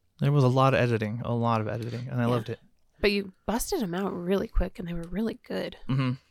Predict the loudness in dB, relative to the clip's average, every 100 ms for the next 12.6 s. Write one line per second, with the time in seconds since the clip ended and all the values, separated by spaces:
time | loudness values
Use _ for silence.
0 | _ -8 -4 -4 -4 -4 -4 -6 -10 -16
1 | -20 -20 _ _ _ -20 -20 -20 -20 -20
2 | -16 -2 2 2 2 4 4 4 4 2
3 | -4 -10 -10 -6 -4 0 -2 -2 -6 -6
4 | -6 -8 -12 -12 -12 -10 -8 -10 -12 _
5 | _ -6 -6 -6 -16 -20 -8 4 4 6
6 | 6 4 2 0 0 -4 -6 -4 -2 -2
7 | -4 -8 -10 -8 -6 -6 -6 -10 -12 -14
8 | -2 4 4 4 -6 -8 _ _ _ -16
9 | 2 6 6 4 -2 2 6 6 2 4
10 | 10 10 10 8 8 6 4 0 -2 0
11 | 2 2 0 -2 2 4 4 4 0 0
12 | 0 0 0 -2 -8